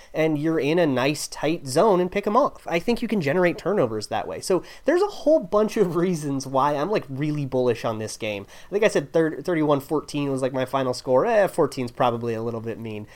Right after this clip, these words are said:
uh, but more something like thirty-one twenty. In any case, you know, I, I took the Vikings at plus five point five,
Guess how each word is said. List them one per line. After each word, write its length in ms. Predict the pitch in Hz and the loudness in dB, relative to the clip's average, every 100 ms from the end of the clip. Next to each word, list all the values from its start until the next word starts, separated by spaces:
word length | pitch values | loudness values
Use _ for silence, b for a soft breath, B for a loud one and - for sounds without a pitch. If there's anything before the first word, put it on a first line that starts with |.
| B B | B B
uh, 320 | 135 120 120 123 | 0 2 0 -2
but 180 | 131 | -2
more 160 | 127 123 | 0 -2
something 280 | 135 117 117 | -2 -4 -4
like 200 | 113 - | -4 -2
thirty-one 340 | 127 120 120 | -2 -2 -4
twenty. 320 | 113 120 123 | -4 -4 2
In 80 | 226 | 4
any 180 | 254 277 | 6 6
case, 320 | - 175 143 | 6 4 4
you 120 | 160 | 0
know, 100 | 143 | 2
I, 160 | 151 170 127 | 2 2 2
I 140 | 156 139 - | 0 -2 -2
took 180 | 180 175 | -2 0
the 80 | |
Vikings 400 | 139 147 151 135 | 2 2 2 -2
at 160 | 127 - | -2 0
plus 220 | 139 127 | -2 0
five 260 | - 123 117 | 0 0 0
point 220 | 123 104 | -6 -2
five, 480 | 143 147 104 80 | 2 2 2 -2